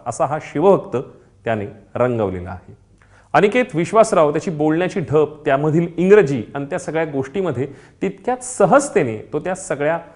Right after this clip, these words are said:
नानासाहेबांच्या प्रकरणात खांद्याला खांदा लावून उभा आहे, त्यामुळे त्या व्यक्तिरेखेची व्याप्ती अधिक वाढते. त्याचं शक्क लढवणं, नानासाहेबांच्या राजकीय वाटचालीला वेग आणणं, यामध्ये पांडाशेठचा वाटा फार मोलाचा आहे. आणि अर्थात ते between the lines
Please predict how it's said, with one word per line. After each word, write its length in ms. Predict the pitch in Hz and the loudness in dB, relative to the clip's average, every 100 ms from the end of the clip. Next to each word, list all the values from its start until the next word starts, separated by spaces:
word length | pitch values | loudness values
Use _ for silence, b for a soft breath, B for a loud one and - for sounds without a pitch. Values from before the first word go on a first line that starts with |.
| B B | B B
नानासाहेबांच्या 720 | 135 143 185 202 170 160 156 | 2 4 4 4 2 2 -2
प्रकरणात 420 | 170 143 135 110 101 - | -2 -2 -2 -4 -6 -8
खांद्याला 440 | 147 143 165 175 170 | -6 -2 0 -2 -6
खांदा 360 | - 143 175 170 | -8 -2 2 4
लावून 200 | 135 123 | 4 0
उभा 260 | 107 - | -6 -6
आहे, 100 | 95 - _ | -12 -14 _
त्यामुळे 300 | 123 123 139 | -4 -2 -2
त्या 380 | 190 - - 147 | -4 -10 -6 -2
व्यक्तिरेखेची 720 | 127 123 - 180 175 175 180 | 0 -2 0 2 2 -2 -4
व्याप्ती 520 | 180 120 120 - 117 - _ - | 0 0 0 -6 -12 -12 _ -6
अधिक 320 | 117 156 156 | 0 0 2
वाढते. 320 | 107 95 - - _ - | 0 0 -6 -18 _ -14
त्याचं 220 | 107 117 | -8 -8
शक्क 360 | - - - - | -8 -10 -4 0
लढवणं, 460 | 180 156 143 139 131 B B B | 4 4 4 0 -2 B B B
नानासाहेबांच्या 800 | 127 147 185 202 180 180 180 190 | 0 2 2 2 2 -2 -2 -2
राजकीय 360 | 135 123 - 175 | -2 -4 -4 -2
वाटचालीला 600 | 135 117 - 214 214 202 | -2 -4 -2 0 2 0
वेग 220 | 131 123 | 0 0
आणणं, 260 | 110 107 110 - | -2 -6 -12 -6
यामध्ये 260 | 127 139 151 | -4 -2 -6
पांडाशेठचा 720 | 151 120 135 147 113 - 104 - b b b - | -6 -4 -2 -2 -4 -10 -16 -16 b b b 2
वाटा 360 | 120 120 120 127 - | 2 2 -2 -6 -2
फार 180 | 143 | 0
मोलाचा 480 | 143 107 117 127 110 | 0 0 0 0 -2
आहे. 160 | 95 120 b b b - | -6 -10 b b b -2
आणि 140 | 180 - | -2 0
अर्थात 300 | 143 147 180 180 | 0 0 -2 -2
ते 60 | |
between 420 | 147 139 156 190 202 | -4 -2 0 2 4
the 60 | |
lines 340 | 160 127 - | 4 2 -4